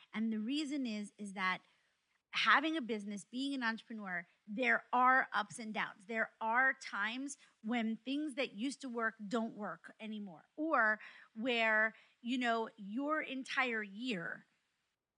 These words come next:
okay? And this is what happened to me in twenty twenty-three, and, and I'm not the only one. This happened to a lot of other,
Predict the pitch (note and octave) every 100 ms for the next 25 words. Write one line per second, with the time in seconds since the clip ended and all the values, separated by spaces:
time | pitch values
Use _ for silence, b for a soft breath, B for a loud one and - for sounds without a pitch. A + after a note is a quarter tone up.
0 | _ G3 A#3 A3+ C#4+ - A3+ A#3+ B3 C4
1 | G#3+ B3+ A3+ G#3+ G#3 - A3+ G#3+ G3+ A3+
2 | G3+ F#3+ G#3 G3 B3 B3+ G#3 - G#3 G#3+
3 | - A3+ A3+ A#3 A#3 - A#3+ A#3+ G#3 F#3
4 | G3+ G#3 A3 G3+ A3 - A3+ G#3 G3+ G3
5 | G3+ G3+ G3